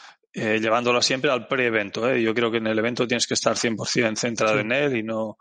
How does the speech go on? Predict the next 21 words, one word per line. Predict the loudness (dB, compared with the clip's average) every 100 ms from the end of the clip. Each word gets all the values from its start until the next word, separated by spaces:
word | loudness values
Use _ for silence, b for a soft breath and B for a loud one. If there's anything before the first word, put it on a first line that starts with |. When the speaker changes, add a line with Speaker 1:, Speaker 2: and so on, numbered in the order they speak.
| B B B B B
Speaker 1:
y | _ -6 -4
no | -2 0 0 0
desviarte | 0 0 2 2 0 0 0
de, | 2 0 -2 -8 -12 _ _
de, | -4 -2
a | 0
otro | 0 0 -2
tipo | 2 2
de | 2
atenciones, | -2 -2 -2 -2 -6
¿no? |
Pero | -2 0 0 -2 -4 -2
para | -2 0
mí | -2
fue | 0 2 2 0
de | 2
lo | 2
mejor. | 0 0 0 2
Las | 0
sesiones | 0 0 0 0 -2
pre-evento | 0 2 4 2 2 0 0